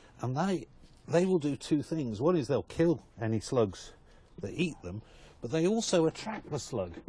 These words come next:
The slug thinks they're tastier than, uh,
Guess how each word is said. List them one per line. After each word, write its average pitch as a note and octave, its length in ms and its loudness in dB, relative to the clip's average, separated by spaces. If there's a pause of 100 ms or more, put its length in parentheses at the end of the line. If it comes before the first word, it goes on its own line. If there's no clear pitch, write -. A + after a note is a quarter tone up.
(420)
The B2+ 60 -10
slug F3 300 0
thinks C#3+ 240 0
they're D3 140 0
tastier C3 600 4
than, A#2+ 400 2
uh, C3+ 200 2